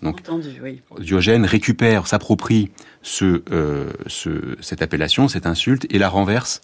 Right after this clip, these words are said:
Speaker 1: pour dire, bah, moi, je vais, je vais être un chien qui vais vous, je vais vous mordre. Et je vais vous mordre en faisant de ma philosophie un instrument pour vous montrer que votre vie,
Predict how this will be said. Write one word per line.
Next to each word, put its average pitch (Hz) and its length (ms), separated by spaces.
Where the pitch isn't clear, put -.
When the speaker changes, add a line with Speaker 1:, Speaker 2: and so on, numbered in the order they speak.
Speaker 1:
pour 104 220
dire, 104 160
bah, 85 80
moi, 110 80
je 101 100
vais, 85 200
je 80 200
vais 87 100
être - 140
un 85 60
chien - 200
qui 90 140
vais 87 120
vous, 82 220
je 85 140
vais 98 100
vous 87 140
mordre. 87 380
Et 82 80
je 87 100
vais 95 140
vous 87 120
mordre 101 380
en 85 300
faisant 110 320
de 107 40
ma 92 100
philosophie 90 500
un 92 140
instrument 98 540
pour 104 140
vous 98 120
montrer 92 360
que 107 120
votre 90 400
vie, 101 260